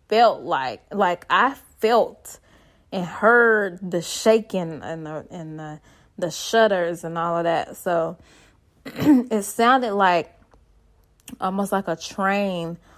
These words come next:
was flying by my apartment window. And I was like, "What in the world?" Because my things, the things that I think about,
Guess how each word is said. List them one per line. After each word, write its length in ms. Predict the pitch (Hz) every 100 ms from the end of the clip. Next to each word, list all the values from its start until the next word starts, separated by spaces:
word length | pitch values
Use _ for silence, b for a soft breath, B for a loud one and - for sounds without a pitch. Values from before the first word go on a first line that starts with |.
| b
was 300 | - 170 151
flying 560 | - 190 196 185 180 175
by 520 | 170 170 165 156 160 165 b b b
my 420 | 175 170 160 -
apartment 520 | 165 196 170 165 160
window. 480 | 170 180 165 - 165 _ b b b _ -
And 240 | 113 175
I 140 | 175
was 220 | 185 190 -
like, 280 | 165 151
"What 480 | - 175 208 311 311
in 100 | 269
the 120 | 247 220 226
world?" 360 | 285 285 277 - B B
Because 380 | - 226 202 - - _ _
my 320 | 202 196 226
things, 600 | 302 - 247 226 220 202 180
the 100 | 196
things 320 | 240 294 262
that 100 | 214
I 120 | 208
think 240 | - 208
about, 500 | 175 175 165 151 -